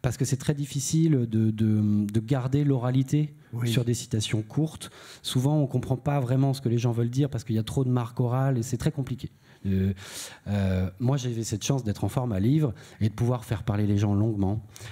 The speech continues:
Speaker 1: et donc de pouvoir garder leur voix, euh, au maximum, euh,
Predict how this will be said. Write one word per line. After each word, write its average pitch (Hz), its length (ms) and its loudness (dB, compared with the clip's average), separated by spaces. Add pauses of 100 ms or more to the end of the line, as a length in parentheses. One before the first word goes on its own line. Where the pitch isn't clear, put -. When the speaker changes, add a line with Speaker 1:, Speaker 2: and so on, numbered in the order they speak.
(140)
Speaker 1:
et 98 100 0
donc 139 240 0
de 113 80 0
pouvoir 107 400 -4
garder 98 300 0
leur 92 180 -2
voix, 107 500 0
euh, 90 240 -4
au - 40 -2
maximum, 110 680 0 (480)
euh, 90 580 0